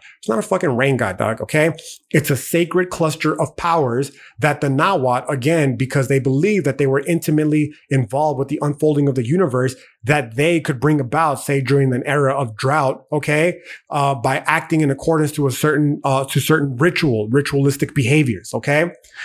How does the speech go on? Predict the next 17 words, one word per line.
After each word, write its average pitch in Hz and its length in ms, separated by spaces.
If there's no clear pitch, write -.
Uh, 143 260
and 156 180
the 135 80
sacred 151 360
clusters 156 480
would 139 160
just 135 160
be 151 100
that 139 240
which 139 160
we 151 120
associate 156 480
with 131 200
rain, 127 380
shit 160 240
like 135 340
thunder, 131 480